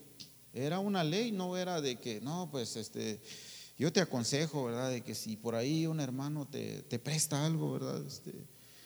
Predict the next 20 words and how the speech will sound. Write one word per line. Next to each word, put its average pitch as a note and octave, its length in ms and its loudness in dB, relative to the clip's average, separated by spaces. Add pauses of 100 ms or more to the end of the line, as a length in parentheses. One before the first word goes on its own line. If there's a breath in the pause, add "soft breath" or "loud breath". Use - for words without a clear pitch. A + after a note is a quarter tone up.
(220 loud breath)
pues C#3+ 160 2
dáselo G#3+ 400 -4
prestado, - 540 -8
¿verdad?". - 280 -16 (840 loud breath)
No, G3+ 320 10
no F#3+ 180 8
era F3 220 12
eso, F3+ 240 8
sino C#3 360 8
que C#3 280 12
era G3+ 160 12
una G#3+ 240 10
ley, E3 280 10
¿verdad? D3 300 0
Que - 80 -10
existía - 560 -8
en C2+ 100 -6
aquel A#1+ 260 -4
entonces, B1 520 -4
¿verdad? - 280 -8